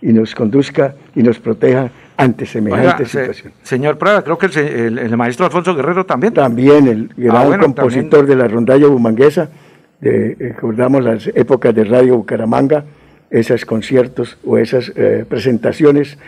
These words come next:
Speaker 1: al mediodía, la tradicional, y a los ochenta y siete años, están yendo los de ochenta y siete años.
Speaker 2: Bueno,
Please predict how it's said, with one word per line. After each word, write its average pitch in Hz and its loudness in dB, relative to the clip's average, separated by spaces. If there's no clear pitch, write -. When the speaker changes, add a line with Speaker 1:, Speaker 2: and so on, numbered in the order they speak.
Speaker 1:
al 135 0
mediodía, 160 4
la 113 0
tradicional, 113 -2
y 143 2
a 110 0
los 107 -8
ochenta 120 -4
y 113 -2
siete 147 2
años, 139 0
están 135 -2
yendo 143 2
los 120 -2
de 127 -6
ochenta 120 -6
y 117 -6
siete 120 -4
años. 107 -12
Speaker 2:
Bueno, 220 0